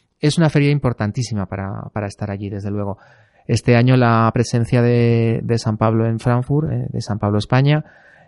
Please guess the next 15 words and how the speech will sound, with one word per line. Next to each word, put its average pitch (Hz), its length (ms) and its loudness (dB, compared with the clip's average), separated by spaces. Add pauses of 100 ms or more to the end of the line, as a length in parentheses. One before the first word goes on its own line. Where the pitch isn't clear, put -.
está 110 760 -2
en 113 380 -4
el 104 120 -2
más, 110 240 -2
el 110 280 -4
más 107 260 -4
alto, 107 280 -6
alto 113 220 -2
nivel. 127 300 2
Está 104 800 -4
Octavio 113 380 -4
Figueredo, 113 400 0
el 110 60 0
director 107 300 -4
general, 123 480 -2